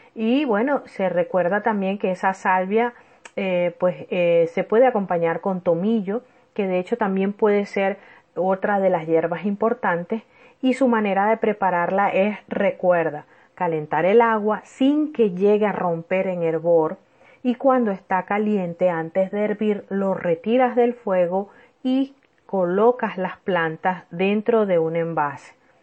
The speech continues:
¿vale? En la tetera. Eh, pues un puño de salvia, dos cucharadas de té negro.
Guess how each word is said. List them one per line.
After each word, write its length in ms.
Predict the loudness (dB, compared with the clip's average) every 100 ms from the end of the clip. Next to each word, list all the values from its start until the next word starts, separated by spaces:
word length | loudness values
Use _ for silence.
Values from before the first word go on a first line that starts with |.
| _
¿vale? 300 | -4 -2 -2
En 80 | -2
la 100 | -4
tetera. 520 | -6 -2 0 0 -6 _ _ -20 -20 _ _ -2
Eh, 640 | 0 2 4 4 2 -2
pues 240 | 0 0 -2 -4
un 160 | -4
puño 400 | -2 -4 -2 -2
de 160 | -2 -2
salvia, 640 | -2 2 2 4 2 0 -2
dos 260 | -2 -2
cucharadas 640 | -2 -6 -4 -2 -2 -2 0
de 140 | 0
té 200 | 2 0
negro. 560 | 2 0 2 2 2